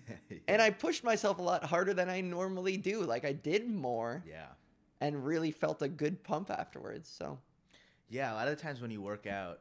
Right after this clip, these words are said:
Speaker 1: it's like, s-, working out sober, if I'm in a bad headspace,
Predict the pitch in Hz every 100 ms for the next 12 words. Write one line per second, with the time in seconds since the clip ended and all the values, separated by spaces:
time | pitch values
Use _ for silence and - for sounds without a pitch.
0 | - 92 - 90 85 80 - _ _ _
1 | _ _ _ _ _ _ _ _ _ -
2 | - - 113 123 175 175 165 - 120 120
3 | 135 135 - _ _ _ - 120 139 160
4 | 175 117 110 110 110 104 95 _ _ -
5 | - 110 - 139 143 - -